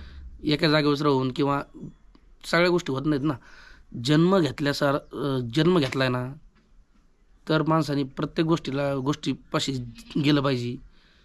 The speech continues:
प्रत्येक ठिकाणी जाऊन आलं पाहिजे, प्रत्येक गोष्टीचा अनुभव घेतला पाहिजे, हे वाटतं मला.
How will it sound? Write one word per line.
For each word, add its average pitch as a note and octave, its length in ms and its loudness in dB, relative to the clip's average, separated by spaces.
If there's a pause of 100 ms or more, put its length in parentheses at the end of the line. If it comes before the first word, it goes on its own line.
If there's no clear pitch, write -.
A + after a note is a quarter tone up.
(640)
प्रत्येक D3+ 340 -2
ठिकाणी C3 240 -2
जाऊन C#3 180 2
आलं C#3 120 0
पाहिजे, C3 280 -4
प्रत्येक D3 360 -4
गोष्टीचा C#3+ 360 -4
अनुभव D3 240 2
घेतला B2 240 -4
पाहिजे, C3 240 -6
हे C3 180 -2
वाटतं C#3+ 280 0
मला. B2 220 -2